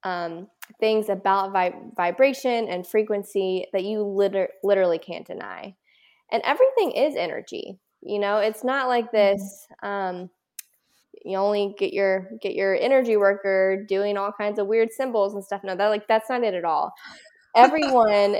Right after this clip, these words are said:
Speaker 1: <laughs> everyone is made up of energy. I mean, think about it. What makes up your cells and your mitochondria eventually works their,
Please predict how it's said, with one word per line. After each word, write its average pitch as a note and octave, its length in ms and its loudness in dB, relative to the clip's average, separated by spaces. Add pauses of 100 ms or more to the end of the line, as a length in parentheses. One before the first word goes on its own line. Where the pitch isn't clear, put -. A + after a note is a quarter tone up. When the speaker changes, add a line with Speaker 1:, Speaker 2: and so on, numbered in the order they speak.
Speaker 1:
<laughs> C4+ 340 0
everyone A3+ 720 2 (140)
is G3 300 -2
made F#3+ 160 -6
up G3 100 -8
of F#3+ 160 -6
energy. B3 560 -2 (640)
I A3 40 -4
mean, A3 200 2
think D#4 180 4
about E3+ 220 4
it. - 140 -2 (260)
What F#3+ 240 4
makes B3 240 4
up B3 140 4
your A3+ 80 0
cells G3 420 2
and A3 80 -2
your G3+ 80 0
mitochondria F#3+ 880 -2
eventually G#3 380 -2
works G3+ 340 -2
their, G3+ 280 -2